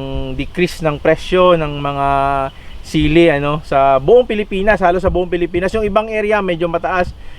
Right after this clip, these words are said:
pero halos lahat sa Luzon, tsaka dito sa Mindanao, medyo bumaba kasi sobrang dami ng mga supply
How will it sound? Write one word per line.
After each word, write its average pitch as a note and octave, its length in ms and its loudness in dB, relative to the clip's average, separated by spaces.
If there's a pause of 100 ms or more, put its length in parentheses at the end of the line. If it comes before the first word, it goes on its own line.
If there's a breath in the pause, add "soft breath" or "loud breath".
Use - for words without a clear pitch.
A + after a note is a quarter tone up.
pero F#3+ 220 4
halos F#3+ 320 2
lahat F#3 260 0
sa F#3+ 120 -4
Luzon, E3+ 520 0 (320 soft breath)
tsaka D#3+ 160 2
dito E3 160 0
sa F3 140 -6
Mindanao, D#3 460 -2
medyo C#3 280 -4
bumaba C3 460 0
kasi C#3+ 180 -8
sobrang C#3+ 320 -6
dami C3+ 260 0
ng C3 300 -6
mga B2 220 -10
supply B2 360 -6